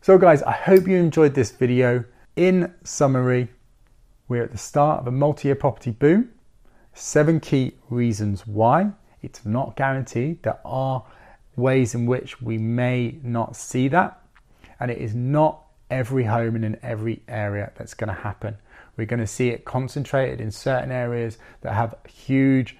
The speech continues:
a huge way to go already, like Liverpool, Nottingham and Leeds. And other areas that have already done well but are still good, like London, will probably still do well, but just not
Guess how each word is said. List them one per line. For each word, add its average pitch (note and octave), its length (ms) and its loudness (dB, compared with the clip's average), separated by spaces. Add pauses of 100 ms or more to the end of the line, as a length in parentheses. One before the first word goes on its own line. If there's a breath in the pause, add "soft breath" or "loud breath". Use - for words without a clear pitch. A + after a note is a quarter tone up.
(600 soft breath)
a G#2 60 -8
huge D3 320 0
way B2+ 220 2
to - 120 -8
go A#2+ 220 0
already, A#2 400 0
like G#2+ 200 -2
Liverpool, A#2+ 480 -2
Nottingham A#2 480 -2
and G2+ 180 -2
Leeds. C#3+ 480 0 (520 soft breath)
And F#3+ 140 2
other G#3 280 8
areas G3 300 4
that F3+ 60 0
have F#3 80 -6
already F#3 220 2
done D#3+ 160 -2
well D#3 180 0
but D3 120 -4
are - 60 -6
still D3 360 -2
good, C3+ 280 -2
like E3+ 220 0
London, D3+ 500 2 (380 soft breath)
will D3 120 -4
probably E3+ 480 2
still C3+ 280 -2
do A#2 220 -2
well, A2+ 360 0
but - 140 -12
just - 280 -12
not A2 300 -6